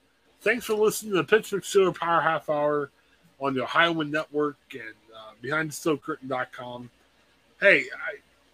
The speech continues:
love the partnerships, man. It's great to, um, be able to self-produce the show again on the Ohioan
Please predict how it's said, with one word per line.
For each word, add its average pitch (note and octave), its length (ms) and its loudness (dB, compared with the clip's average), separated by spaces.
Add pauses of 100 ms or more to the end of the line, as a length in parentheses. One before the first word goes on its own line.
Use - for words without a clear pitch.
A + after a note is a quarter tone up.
(300)
love A#3 300 6
the A#3 80 -4
partnerships, F3+ 680 -4
man. C#3 220 -8
It's C3+ 220 -8
great F3 320 2
to, C#3+ 320 4 (420)
um, C3 320 0
be C#3 200 0
able C#3+ 220 0
to B2 200 0
self-produce D#3+ 680 -2
the C3 80 -6
show E3 280 0
again E3+ 320 -2
on C3 140 -4
the A#2 80 -8
Ohioan D3+ 600 -4